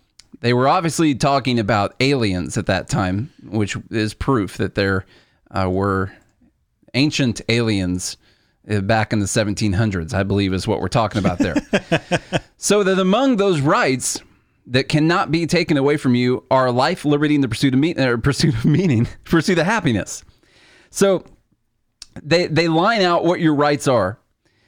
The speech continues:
the fact that we're, we're all created equal and that you have rights that you were born with. And then they say, "Why do we have government? Why do we have a government in the first place?" And it, it is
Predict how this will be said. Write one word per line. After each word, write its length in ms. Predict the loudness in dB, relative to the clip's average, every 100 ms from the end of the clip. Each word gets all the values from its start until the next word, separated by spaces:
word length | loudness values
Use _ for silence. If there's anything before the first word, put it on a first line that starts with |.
| _ -4
the 140 | -2
fact 300 | 0 0 2
that 220 | 0 0
we're, 360 | 0 2 2 2
we're 240 | 2 2
all 160 | 2 0
created 360 | 0 0 2 0
equal 440 | 0 -2 -2 -6 _ -2
and 100 | 0
that 80 | 0
you 180 | 0 0
have 520 | 2 2 0 -4 -4
rights 420 | 0 2 0 -2 -2
that 120 | 0
you 140 | 2
were 140 | 2 2
born 380 | 2 2 2
with. 340 | 2 0 -4 -14 _ _ _ _ _ -2
And 100 | 2
then 100 | 2
they 100 | 2
say, 180 | 2 2
"Why 240 | 2 2
do 80 | 2
we 100 | 2
have 120 | 2 0
government? 480 | 0 0 -2 -8 -20 _ _ _ _
Why 500 | -6 0 2 2 0
do 300 | 0 2 2
we 180 | 2 2
have 300 | 0 0 0
a 60 |
government 440 | 0 2 2 2 2
in 120 | 0
the 60 | 2
first 300 | 0 0 -4
place?" 400 | -8 -8 -14 -16 _ _ _
And 140 | 0 0
it, 160 | -2 -2
it 160 | 0
is 340 | 2 0 -2